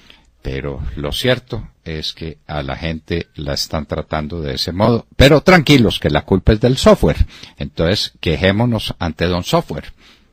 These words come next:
¿no es cierto? Eh, eso sí, el señor Efromovich no responde y no responde el presidente de Avianca y no responde nadie.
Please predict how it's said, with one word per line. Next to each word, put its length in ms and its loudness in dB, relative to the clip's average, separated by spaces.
¿no 100 -4
es 60 -4
cierto? 280 -2
Eh, 240 -16
eso 420 -6
sí, 260 -6
el 160 -6
señor 380 -8
Efromovich 600 -6
no 140 -6
responde 520 0
y 40 -4
no 120 -6
responde 420 -10
el 80 -10
presidente 520 -12
de 60 -6
Avianca 380 -2
y 60 -4
no 100 -4
responde 460 -6
nadie. 340 -6